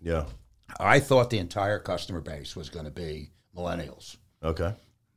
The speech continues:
Speaker 2: Twenty-five to thirty, thirty-two, spending daddy's money,
Speaker 1: Sure.
Speaker 2: twenty thousand dollars at the, at a pool bar in the afternoon,
Speaker 1: Yeah.
Speaker 2: and Buzz Pops would be just another thing that they could just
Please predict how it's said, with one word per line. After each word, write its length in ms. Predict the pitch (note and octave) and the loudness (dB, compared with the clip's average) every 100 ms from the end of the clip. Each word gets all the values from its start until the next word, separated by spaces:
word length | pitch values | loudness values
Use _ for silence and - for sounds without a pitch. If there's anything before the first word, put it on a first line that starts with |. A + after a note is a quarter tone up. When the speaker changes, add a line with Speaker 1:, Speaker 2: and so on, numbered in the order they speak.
| _ | _
Speaker 2:
Twenty-five 580 | - G#2+ G#2 G#2+ G2+ - | 2 4 6 6 6 6
to 80 | - | -2
thirty, 360 | F#2+ F2+ F2 | 0 0 0
thirty-two, 840 | E2+ E2+ D#2+ D#2 - A#2 G#2+ G#2 G2 - _ _ _ | -4 -6 -6 -4 2 4 4 0 -4 -12 _ _ _
spending 460 | - - F#2+ F#2 F2 | -10 -4 -2 -2 -2
daddy's 400 | F2 F2 E2+ E2 | 0 0 -2 2
money, 640 | A2 A#2+ A2 G#2+ G#2 G2+ | 4 4 4 2 0 -2
Speaker 1:
Sure. 360 | E2 D#2+ E2+ D2+ | 0 2 2 0
Speaker 2:
twenty 260 | - F2 F2 | -4 -2 -2
thousand 400 | G2+ D#2+ E2 D#2+ | 0 0 -2 0
dollars 440 | F2+ E2+ E2 D2+ | 2 2 -2 -6
at 160 | D2+ - | -8 -8
the, 320 | D#2 D2+ D2+ | -8 -8 -10
at 60 | D#2 | -12
a 40 | |
pool 260 | - D3+ C#3 | 0 6 8
bar 260 | C3 B2+ A#2 | 8 8 6
in 40 | |
the 140 | G2+ G2 | 2 0
afternoon, 640 | F#2 - A2 A#2+ A2+ A2+ - - | -2 -2 0 2 0 -2 -4 -8
Speaker 1:
Yeah. 100 | E2 | 2
Speaker 2:
and 80 | - | 4
Buzz 220 | F#2+ G2 - | 6 4 6
Pops 320 | G2 F#2 - | 6 6 2
would 160 | F2+ | -4
be 180 | E2 F#2 | 0 0
just 220 | D#2 E2+ | 0 -2
another 280 | F2 E2+ E2 | 0 -2 -2
thing 220 | D2+ F2 | -4 -6
that 140 | D#2+ D2 | -6 -10
they 100 | D#2+ | -10
could 140 | E2 | -10
just 200 | D#2 D2 | -10 -12